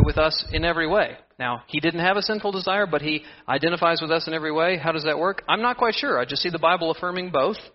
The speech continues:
so I'm not quite sure how that fits together, but I'll, I'll take both of them at face value and as true,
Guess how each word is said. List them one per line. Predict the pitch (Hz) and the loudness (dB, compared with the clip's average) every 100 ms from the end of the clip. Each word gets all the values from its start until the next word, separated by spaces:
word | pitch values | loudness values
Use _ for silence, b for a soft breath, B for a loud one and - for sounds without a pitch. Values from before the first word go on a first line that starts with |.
| b b b - | b b b -10
so | 143 | -6
I'm | 143 | 0
not | 151 - | -2 -2
quite | - 170 190 | 2 4 4
sure | - - 185 226 | 0 -2 -2 0
how | 156 147 | 0 0
that | 147 - - _ _ _ _ _ _ _ - | 0 -4 -16 _ _ _ _ _ _ _ 0
fits | 185 - - | 0 0 -4
together, | 143 135 127 214 - _ _ _ _ _ - | 0 0 0 -6 -10 _ _ _ _ _ -6
but | 139 | -2
I'll, | 135 131 | 0 0
I'll | 135 | -2
take | - 170 139 | -2 -4 2
both | 151 175 | 0 2
of | 160 | -2
them | 147 | -6
at | 139 | -6
face | 147 135 | -4 -4
value | 139 135 135 135 | -2 -2 -2 -2
and | 135 120 | -4 -6
as | - | -10
true, | - - 127 107 254 | -10 -6 -4 -6 -10